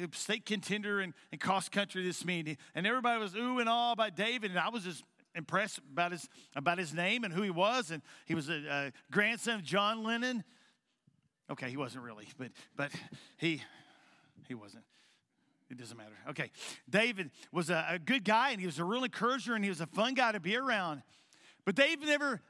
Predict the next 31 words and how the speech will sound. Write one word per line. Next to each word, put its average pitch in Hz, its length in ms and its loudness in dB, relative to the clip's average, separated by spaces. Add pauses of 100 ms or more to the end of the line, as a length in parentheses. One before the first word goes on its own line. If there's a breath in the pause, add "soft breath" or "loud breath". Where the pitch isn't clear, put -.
(240)
learned 285 380 2 (120)
the 240 80 4
importance 269 440 2
of 247 100 4
finishing 269 560 2
something. 147 480 -2 (640 loud breath)
I 190 60 10
remember 311 240 4
the 269 120 2
first 302 300 2
way 294 120 4
we 285 60 -2
went 285 220 2
to, 254 160 0 (280)
we, 233 200 -2
a 208 120 4
race 262 340 2
day 233 140 4
was 202 160 -4
at 196 100 0 (200 soft breath)
Knox 233 360 4
County, 208 460 0 (260 soft breath)
Knox 240 280 6
Central. 202 500 -2 (840 soft breath)
And 185 100 2
while 262 240 6
I 285 40 -6
was 262 140 -2
there, 269 280 4
he 247 120 0
was, 202 220 -6